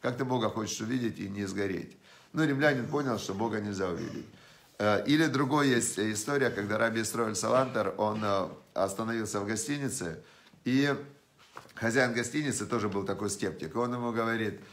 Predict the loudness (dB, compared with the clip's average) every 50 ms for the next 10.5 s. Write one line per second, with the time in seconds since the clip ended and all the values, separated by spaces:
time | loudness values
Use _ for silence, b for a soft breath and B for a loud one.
0 | B B B B 2 2 2 2 2 2 2 4 4 4 4 4 2 0 0 -2
1 | 0 0 0 0 0 0 -2 -2 -2 -2 -2 -2 -2 -2 -2 0 2 2 2 2
2 | 2 0 0 0 0 -2 -4 -4 -4 -6 -6 -6 -8 -8 -10 -12 -16 -20 -20 _
3 | _ _ -10 -6 -4 -4 -2 -2 -2 -2 -4 -6 -6 -8 -12 B B B B B
4 | B B B B B _ 0 2 4 6 6 6 4 4 2 2 -2 -4 -2 0
5 | 0 0 0 0 4 6 6 6 6 4 0 0 0 0 0 0 0 0 0 0
6 | -2 -2 -4 -4 -2 2 2 4 4 4 4 4 2 0 -2 -8 -12 -8 -6 -6
7 | -4 -4 -4 -4 -4 -4 -4 -2 -2 -2 -2 -2 -2 -2 -2 -2 -4 -6 -6 -6
8 | -6 -6 -4 -4 -6 -6 -4 -2 0 2 2 4 4 4 4 2 0 -2 -4 -4
9 | -4 -2 -2 -2 -2 -2 -4 -4 -4 -6 -6 -6 -6 -6 -6 -4 -4 -4 -4 -4
10 | -4 -6 -6 -6 -6 -4 -4 -4 -4 -6